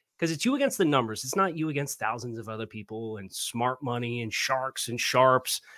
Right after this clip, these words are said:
and all that nonsense. It's you versus the house. You pick more or less than two to six player projections and watch the winnings roll in, winning up to twenty-five times your money if you hit that six pick parlay. So you can go to prizepicks dot com.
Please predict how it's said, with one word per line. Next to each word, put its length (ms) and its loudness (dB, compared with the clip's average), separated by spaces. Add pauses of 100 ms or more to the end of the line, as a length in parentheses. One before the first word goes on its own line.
(160)
and 100 8
all 120 12
that 180 12
nonsense. 440 4
It's 200 -8
you 420 2
versus 460 2
the 100 2
house. 640 4 (500)
You 80 -2
pick 200 2
more 240 10
or 60 10
less 240 8
than 160 0
two 160 0
to 80 4
six 240 0
player 280 4
projections 640 0 (280)
and 140 -8
watch 320 10
the 80 2
winnings 320 0
roll 220 0
in, 120 -4
winning 280 -4
up 160 -12
to 80 -14
twenty-five 760 0
times 400 -4
your 80 -10
money 180 -4
if 140 -10
you 60 -4
hit 180 -10
that 200 -4
six 400 0 (260)
pick 340 -2 (160)
parlay. 880 0 (220)
So 380 6 (580)
you 160 4
can 160 8
go 100 10
to 60 6
prizepicks 500 8
dot 220 8
com. 260 -4